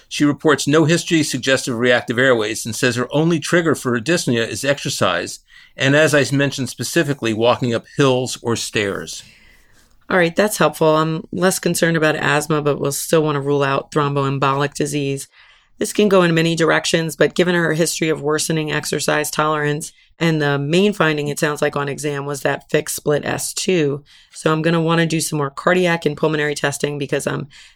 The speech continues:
Speaker 2: thinking about cardiac and pulmonary issues such as chronic pulmonary emboli, pulmonary arterial hypertension,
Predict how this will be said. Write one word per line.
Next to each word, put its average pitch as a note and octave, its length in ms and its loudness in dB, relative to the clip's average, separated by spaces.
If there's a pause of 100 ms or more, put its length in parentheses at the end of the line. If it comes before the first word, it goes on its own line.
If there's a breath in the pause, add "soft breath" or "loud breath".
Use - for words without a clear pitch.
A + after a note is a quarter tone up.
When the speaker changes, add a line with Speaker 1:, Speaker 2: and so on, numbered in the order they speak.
Speaker 2:
thinking F#3 280 0
about D3+ 240 2
cardiac D3+ 440 0
and C#3+ 80 -6
pulmonary D3+ 480 -2
issues C#3+ 340 -4
such - 220 -4
as C#3 200 -2 (300 loud breath)
chronic D3 340 -2
pulmonary C3+ 420 -2
emboli, D3+ 600 2
pulmonary C#3 480 -2
arterial D#3+ 560 2
hypertension, D3+ 800 -2